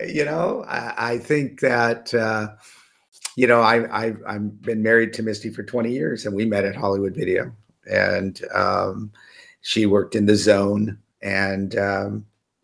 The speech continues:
I don't think people gave us a chance in hell. Um, and here, twenty years later, we're still married and, uh,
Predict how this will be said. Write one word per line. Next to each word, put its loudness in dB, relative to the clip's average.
I 4
don't 6
think -4
people -4
gave 0
us 0
a 0
chance 0
in -2
hell. -4
Um, 4
and 2
here, 6
twenty 2
years 0
later, 0
we're -8
still -4
married -2
and, -6
uh, -6